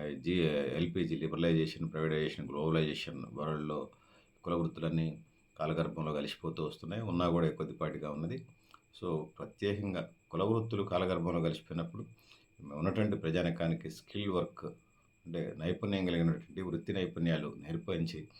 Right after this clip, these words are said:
వాళ్ళని వివిధ రంగాల్లో పనికి పంపించడం ద్వారా మాత్రమే ఎక్కువ ప్రయోజనాలు చేకూరుతాయి. ఆ విధంగా ప్రజలకు ఒకవైపు పని దొరుకుతుంది, రెండో వైపు ఉపాధి మార్గాలు పెరుగుతాయి. ఆ విధంగా దేశానికి భారం కాకుండా, పేదరికంలో నెట్టేయబడకుండా ఉంటుంది.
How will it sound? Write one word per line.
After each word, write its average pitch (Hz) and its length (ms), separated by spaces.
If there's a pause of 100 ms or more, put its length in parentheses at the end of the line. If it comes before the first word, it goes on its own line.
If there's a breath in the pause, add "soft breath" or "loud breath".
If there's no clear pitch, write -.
(440 loud breath)
వాళ్ళని 95 260
వివిధ 98 160
రంగాల్లో 95 440
పనికి 87 340
పంపించడం 87 540
ద్వారా 82 180
మాత్రమే 85 440
ఎక్కువ 85 240
ప్రయోజనాలు 76 480
చేకూరుతాయి. 73 420
ఆ - 20
విధంగా 101 380 (440 loud breath)
ప్రజలకు 87 300
ఒకవైపు 87 260
పని 85 200
దొరుకుతుంది, 90 440
రెండో 104 260
వైపు 90 280
ఉపాధి 82 240
మార్గాలు 82 360
పెరుగుతాయి. 85 360
ఆ 101 40
విధంగా 104 220
దేశానికి 90 480
భారం 82 260
కాకుండా, 80 420
పేదరికంలో 82 480
నెట్టేయబడకుండా 73 600
ఉంటుంది. 73 400